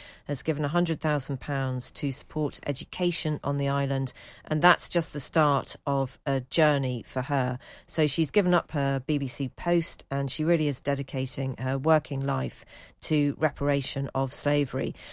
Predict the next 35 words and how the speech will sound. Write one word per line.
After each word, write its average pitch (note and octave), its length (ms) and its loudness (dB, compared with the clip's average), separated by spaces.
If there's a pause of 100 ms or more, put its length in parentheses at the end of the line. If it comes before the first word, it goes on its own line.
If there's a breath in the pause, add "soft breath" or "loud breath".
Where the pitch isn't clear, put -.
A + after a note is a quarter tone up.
(140 loud breath)
And E3+ 180 4
Clive A#3 400 6
Lewis's F3+ 680 6
ancestors C#3+ 800 0
may D3+ 200 2
well C#3+ 160 2
have C#3 160 -4
been D3 280 2
those C#3+ 300 2
slaves, C3 640 -2
because B2+ 320 -4
that's - 320 -4
what - 140 -2
his C#3 180 -4
family C#3 400 -2
heritage C#3 680 -4
is. C3 280 -2 (380 loud breath)
Uh, C3+ 160 0
he's C3+ 240 -4
from C#3 280 -2
a C3+ 380 0
family, D3 460 0
as B2+ 160 -2
he C#3+ 80 -2
explains, E3+ 800 4 (300 loud breath)
uh, C3+ 140 2
who C#3 180 -2
would C#3+ 100 0
have C#3+ 120 -2
lived D3 200 0
on C#3+ 200 0
Grenada C3+ 680 -2
at C#3 120 -4
the C#3 60 -4
time C#3 640 -2